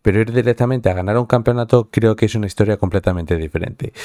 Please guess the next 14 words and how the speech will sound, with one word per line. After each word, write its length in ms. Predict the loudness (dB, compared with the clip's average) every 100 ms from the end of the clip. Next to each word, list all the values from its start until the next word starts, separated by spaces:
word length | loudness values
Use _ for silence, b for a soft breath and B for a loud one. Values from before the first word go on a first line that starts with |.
| B _ _
Creo 260 | 4 4 4
que 260 | 2 2
definitivamente 960 | 2 -2 0 0 2 2 2 0 2 0
podemos 360 | 4 2 2 -2
manejarlo, 640 | -4 -4 -4 -4 -6 -8
refiriéndose 840 | -6 -4 -4 -6 -4 -2 2 2 2
a 320 | 0 -2 -6
Max 240 | -8 -4
Verstappen, 540 | -2 4 4 6 4 2
Lewis 260 | -2 -2 0
Hamilton 460 | 0 0 0 -2
y 60 | -2
Charles 220 | -4 -4 -4
Leclerc. 220 | -8 -10